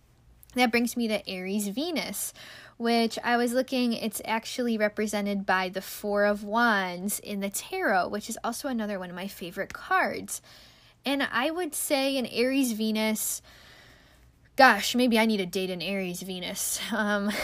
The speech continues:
<laughs> 'cause I wouldn't have to make the first move with them, right? <laughs> They're the type of people who,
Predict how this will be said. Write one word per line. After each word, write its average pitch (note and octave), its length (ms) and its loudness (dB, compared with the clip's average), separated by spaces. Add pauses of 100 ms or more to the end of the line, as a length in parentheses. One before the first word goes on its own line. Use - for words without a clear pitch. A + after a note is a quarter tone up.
(160)
<laughs> - 320 4
'cause - 320 6
I B3+ 140 4
wouldn't A#3+ 320 2
have G#3+ 180 2
to A#3 80 0
make G#3+ 260 0
the G#3+ 100 0
first G#3+ 380 -2
move G#3 280 -2
with G3 160 -2
them, G3 320 2
right? G#3 300 -2 (120)
<laughs> - 480 -6
They're A3 120 0
the C4 140 4
type A3 220 0
of A3 120 -4
people G#3 480 2
who, G3+ 340 0